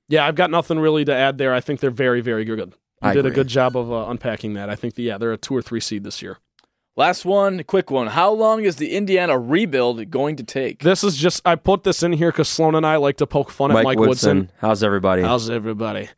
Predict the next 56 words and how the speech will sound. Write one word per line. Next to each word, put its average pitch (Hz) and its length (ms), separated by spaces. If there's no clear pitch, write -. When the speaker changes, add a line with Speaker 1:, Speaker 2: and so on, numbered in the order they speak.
Speaker 2:
How's - 140
Speaker 1:
This - 100
Speaker 2:
everybody? 180 340
Speaker 1:
guy 202 60
doesn't 180 300
know 156 120
what 156 140
he's 120 120
doing. 123 360
I 127 120
feel 139 180
bad 131 260
for 165 120
him. 170 180
I 135 100
feel 151 180
bad 151 240
for 147 80
the 143 100
Indiana 147 420
alumni. 139 680
But 151 180
maybe, 180 340
you 175 220
know 180 120
what? 170 340
I, 165 160
I, 165 80
here's 170 220
a 175 40
memo. 165 380
Here's 156 180
a 170 60
tip 165 260
for 135 220
you. 120 100
Maybe 147 220
you 185 80
shouldn't, 185 420
maybe 175 140
you 202 40
should 208 140
expand 185 480
your 165 80
job 156 320
search - 400
to, 147 320
to 151 200
outside 160 380
of 151 80
just 143 240
alumni 143 640
because 131 500
it, 151 100
it, - 300
it's, 339 400